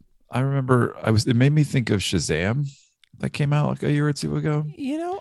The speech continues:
Speaker 2: I never got to that, and I always kinda wanted to 'cause I like the guy, Zachary Levi, who plays
Speaker 1: Yeah.
Speaker 2: Shazam.
Speaker 1: And he was good, and,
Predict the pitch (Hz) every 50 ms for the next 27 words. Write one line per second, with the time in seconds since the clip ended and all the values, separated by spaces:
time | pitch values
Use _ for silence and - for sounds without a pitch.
0 | - - 214 214 214 208 202 196 202 208 208 214 214 185 151 - 240 - - -
1 | - 104 80 69 67 62 60 60 - - 71 87 92 104 123 147 151 143 131 -
2 | 131 113 107 98 92 85 85 82 85 82 78 73 - 73 67 - 78 85 90 95
3 | 95 92 92 104 110 110 - - - 95 85 82 92 87 85 85 82 87 101 98
4 | - 92 85 80 85 87 76 76 71 69 73 69 - - 80 76 76 71 71 -
5 | 370 185 123 95 82 78 71 73 67 62 62 65 - - - - - - - 170
6 | 180 214 254 285 277 233 - - - 120 104 104 120 127 -